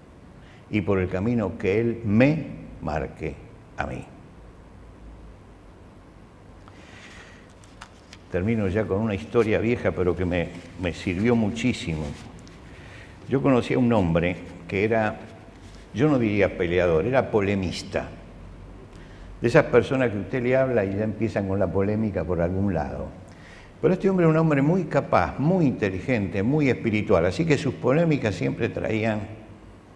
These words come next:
alguna bendición a nuestra vida. Un día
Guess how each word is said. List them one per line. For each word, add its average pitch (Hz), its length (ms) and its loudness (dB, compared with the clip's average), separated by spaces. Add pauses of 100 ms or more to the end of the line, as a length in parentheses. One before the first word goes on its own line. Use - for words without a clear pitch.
(280)
alguna 120 420 2
bendición 95 600 -2
a 92 40 -4
nuestra 78 380 -4
vida. 65 400 -10 (1400)
Un 208 200 6
día 101 380 4